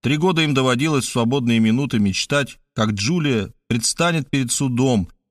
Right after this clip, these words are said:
что бы под этим ни понималось. В последний момент ее преступление затмила Аида. Сейчас вопрос в любом случае стал совершенно абстрактным.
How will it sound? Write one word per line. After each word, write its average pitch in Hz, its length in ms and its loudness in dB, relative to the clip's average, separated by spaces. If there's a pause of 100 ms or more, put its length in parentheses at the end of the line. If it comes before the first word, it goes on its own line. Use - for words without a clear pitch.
что - 220 -4
бы 147 100 0
под 113 180 0
этим 113 240 0
ни 107 60 4
понималось. 104 720 0 (380)
В - 60 -20
последний 143 360 0
момент 131 380 0
ее 117 180 4
преступление 117 880 0
затмила 113 500 0
Аида. 107 540 -2 (480)
Сейчас 180 560 0
вопрос 135 420 -2
в 123 60 0
любом 151 240 0
случае 113 400 0
стал 110 200 0
совершенно 117 540 0
абстрактным. 104 960 -4